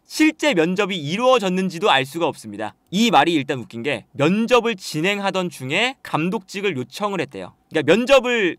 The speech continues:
뭐 끝나고 나서 이제 결정이 됐습니다. 이게 아니라 면접을 진행하다가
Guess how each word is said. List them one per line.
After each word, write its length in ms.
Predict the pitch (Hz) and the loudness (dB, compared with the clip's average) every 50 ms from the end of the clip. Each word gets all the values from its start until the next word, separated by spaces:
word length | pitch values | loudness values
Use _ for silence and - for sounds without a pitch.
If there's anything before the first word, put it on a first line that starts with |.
| _ _ | _ _
뭐 120 | - 135 139 | -16 -14 -10
끝나고 420 | 139 294 320 311 311 311 277 247 190 | -6 -6 -2 2 4 4 4 4 0
나서 400 | 139 120 120 160 185 143 - - | 0 -2 0 0 0 0 0 -4
이제 100 | 135 135 | -10 -8
결정이 320 | 143 - 175 180 247 247 220 | -4 -2 -2 0 0 0 0
됐습니다. 520 | 190 175 - 170 165 156 175 170 131 104 - - | 0 -4 -4 -6 -6 -2 0 0 -2 -2 -4 -10
이게 160 | 143 160 190 | -6 -2 0
아니라 420 | 185 147 131 156 202 196 131 95 - _ _ | 0 0 0 2 0 0 0 -2 -6 _ _
면접을 440 | - 139 156 185 202 247 262 247 240 | -4 -2 -2 0 0 0 -2 -2 -2
진행하다가 720 | 185 - - 156 180 180 170 143 123 123 151 180 151 110 | -6 -6 -4 -2 0 0 0 0 0 0 0 0 -2 -2